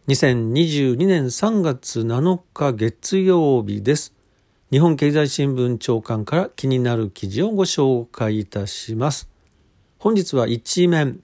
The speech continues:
トップ記事でございます。もう毎日ロシアのお話ばかりなんですが、今回も月曜日、さあ、これから一週間頑張ろうかなというところに、ちょっとこれも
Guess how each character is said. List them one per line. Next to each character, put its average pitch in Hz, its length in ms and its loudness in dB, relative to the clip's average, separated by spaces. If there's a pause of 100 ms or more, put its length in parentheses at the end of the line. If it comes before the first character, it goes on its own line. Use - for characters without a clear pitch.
ト 151 140 4
ッ 156 40 -8 (280)
プ 202 140 2
記 180 200 -4
事 151 120 -8
で 127 80 2
ご 113 140 0
ざ 120 100 2
い 117 60 0
ま 143 100 0
す。 - 160 -6 (840)
も 165 100 2
う - 20 2
毎 156 220 4
日 165 840 2
ロ 160 120 2
シ 156 260 -2
ア 135 140 4
の 120 320 0
お - 40 -4
話 131 420 -2
ば 135 180 -2
か 131 200 0
り 117 120 0
な 117 180 -2
ん 113 160 -4
で 110 120 -4
す - 260 -8
が、 135 180 0
今 226 240 -4
回 143 300 0
も 160 360 0 (680)
月 131 320 0
曜 160 200 8
日、 123 120 -2
さ 175 300 -2
あ、 165 40 -6
こ - 140 -6
れ 156 100 0
か 156 120 -2
ら 151 60 2
一 147 100 0
週 151 280 -2
間 139 360 -2
頑 151 280 0
張 156 120 2
ろ 151 260 2
う - 40 -20
か 143 140 -2
な 180 200 2
と 175 140 -2
い 170 80 4
う 160 100 2
と 156 180 -2
こ - 80 -2
ろ 143 160 4
に、 165 280 2 (360)
ち - 80 0
ょ - 20 4
っ 170 60 0
と 131 120 2
こ 127 120 4
れ 117 100 6
も 143 600 2